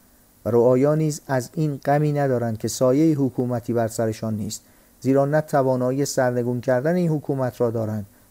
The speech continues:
نه امید آن را. پس تنها این گونه شهریاری‌ها ایمن و شادکامند. اما از آنجا که قدرت‌هایی نگهبان ایشان است که عقل بشر را یارای دسترسی بدانها نیست،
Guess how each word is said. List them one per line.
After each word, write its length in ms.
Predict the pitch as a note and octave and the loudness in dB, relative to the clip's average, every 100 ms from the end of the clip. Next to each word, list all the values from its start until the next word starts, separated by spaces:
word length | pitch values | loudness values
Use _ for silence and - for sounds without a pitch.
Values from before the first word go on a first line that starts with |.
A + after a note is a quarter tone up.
| B2 | -6
نه 100 | C#3 | -4
امید 340 | - A#2+ C#3+ A2+ | -4 -2 -2 -4
آن 200 | G2+ A2 | -6 -8
را. 100 | B2 C3 _ _ _ _ _ _ _ - | -12 -20 _ _ _ _ _ _ _ -4
پس 160 | C#3+ | -2
تنها 340 | D#3+ D#3 F3+ G3+ | 0 2 0 2
این 220 | G#3+ G#3+ | 2 2
گونه 260 | E3+ C3+ A#2 | 0 0 -2
شهریاری‌ها 1000 | - A#2+ G#2+ A#2 A#2 A2+ A2+ A2 D3 D3 _ _ _ _ | -2 -4 -2 -2 -2 -2 -4 -2 -2 -4 _ _ _ _
ایمن 360 | A#2+ A2+ C3+ C#3 | -4 -2 -2 -2
و 60 | |
شادکامند. 720 | B2 G#2+ G2+ - - G2+ - - _ _ _ _ | -4 -6 -6 -8 -12 -12 -14 -20 _ _ _ _
اما 180 | A2 A#2 | -4 -2
از 120 | A#2+ | 0
آنجا 240 | B2 B2 C3 | 0 0 0
که 160 | C#3 | 0
قدرت‌هایی 920 | C3 B2 - B2+ A#2+ - C#3 E3+ F3 E3+ | 0 -2 0 -2 -2 -2 2 4 4 2
نگهبان 720 | D3 B2+ B2+ G#2+ - E3 F3 | -2 0 -2 -2 -2 0 2
ایشان 440 | D#3+ B2 - A#2+ | 0 -4 -6 -4
است 220 | A2+ G#2+ - | -4 -6 -4
که 140 | - - | -6 -4
عقل 340 | D#3+ - F3 | -6 -2 0
بشر 360 | E3 C#3+ D3 C3+ | 0 0 -2 -2
را 280 | A#2+ A#2 G#2+ - _ _ - | 0 -2 -2 -12 _ _ 2
یارای 400 | A#2+ A#2+ A#2 A2+ | 4 4 2 2
دسترسی 640 | A2+ A2+ G#2+ - A2 - | 0 0 -2 -4 -6 -2
بدانها 440 | A2+ A2 A2 A2 A#2 | -2 -2 -2 -2 -2
نیست، 340 | C3+ E3+ - | 0 -2 -4